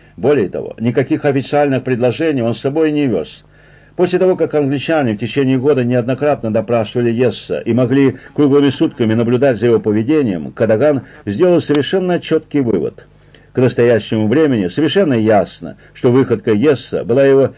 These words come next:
личным безумным предприятием, и германские власти заранее о ней ничего не знали. Словам Кадагана можно верить,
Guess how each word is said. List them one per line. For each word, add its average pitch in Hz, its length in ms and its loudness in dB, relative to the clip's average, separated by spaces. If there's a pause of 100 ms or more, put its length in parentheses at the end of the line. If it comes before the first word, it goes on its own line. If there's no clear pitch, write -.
(100)
личным 127 460 -2
безумным 110 540 0
предприятием, 117 760 -2 (200)
и 113 100 0
германские 117 600 0
власти 117 520 -2 (120)
заранее 139 520 0
о 135 40 0
ней 156 280 -2
ничего 135 400 0
не 120 140 -2
знали. 80 420 -6 (920)
Словам 107 420 2
Кадагана 104 600 0 (200)
можно 165 420 0
верить, 85 480 -2